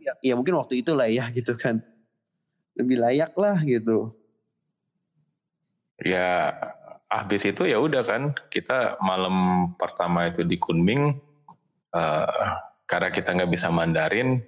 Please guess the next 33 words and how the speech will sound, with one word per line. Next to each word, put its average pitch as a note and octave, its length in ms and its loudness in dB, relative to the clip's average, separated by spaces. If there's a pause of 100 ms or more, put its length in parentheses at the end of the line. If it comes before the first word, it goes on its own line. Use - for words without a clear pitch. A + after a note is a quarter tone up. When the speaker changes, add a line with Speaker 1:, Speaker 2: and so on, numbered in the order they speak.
Speaker 2:
kita - 220 -4
dikasih F#2 320 -2
kartu F2 320 -2
lah G#2+ 160 2
sama E2+ 640 0
si E2+ 160 -2
Hong. E2+ 380 -2
"Ini A#2 240 0 (280)
lu - 120 -4
orang A2+ 180 0
naik G2 180 -2
taksi, - 520 -2 (320)
bilang F2+ 260 0
mau F2 160 0
ke F2 120 -4
sini, F#2 520 0 (460)
nanti A#2+ 180 -2
balik F2+ 300 0
lu A2 80 0
tunjukin F#2 380 -2
aja A2 180 0
kartunya." F#2 560 0 (260)
Speaker 1:
Iya, G#2 280 0
iya, F#2 180 2
iya, F#2 120 0
gue G2+ 140 0
inget, G2 220 -2
gue G2+ 180 0
inget, G2 180 0
gue G#2 140 2
inget. G#2 220 2 (800)
Speaker 2:
Nah, E2+ 280 -2
tapi C#3+ 360 -2